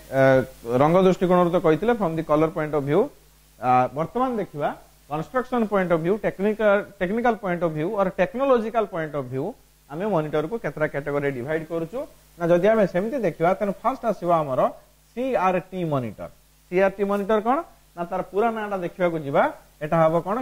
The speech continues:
cathode ରେ tube। ମନେ ରଖିବ ପିଲାମାନେ, cathode ରେ tube। ଏ, ଏଟା ଜାଣିଛ, ତୁମେ ପିଲାମାନେ ଦେଖିଥିବ ଯେ ତୁମ ଘରେ ଆଗରୁ ଯୋଉ ପୁରୁଣା ଟିଭି ଥିଲା, ଏ, ଆଜିକା ଡେଟ୍ରେ ତ ଏଲ୍ ସି ଡି, ଏଲ୍ ଇ ଡି ଟିଭି ଆସିଲାଣି। ପୁରୁଣା ଟିଭି ଯୋଉ ଥିଲା,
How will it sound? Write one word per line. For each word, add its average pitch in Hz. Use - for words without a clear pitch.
cathode 220
ରେ 202
tube। 127
ମନେ 170
ରଖିବ 185
ପିଲାମାନେ, 143
cathode 165
ରେ 147
tube। 135
ଏ, 170
ଏଟା 175
ଜାଣିଛ, 202
ତୁମେ 190
ପିଲାମାନେ 185
ଦେଖିଥିବ 170
ଯେ 165
ତୁମ 170
ଘରେ 170
ଆଗରୁ 190
ଯୋଉ 208
ପୁରୁଣା 190
ଟିଭି 202
ଥିଲା, 139
ଏ, 151
ଆଜିକା 180
ଡେଟ୍ରେ 214
ତ 202
ଏଲ୍ 196
ସି 220
ଡି, 214
ଏଲ୍ 214
ଇ 208
ଡି 214
ଟିଭି 202
ଆସିଲାଣି। 196
ପୁରୁଣା 214
ଟିଭି 233
ଯୋଉ 220
ଥିଲା, 170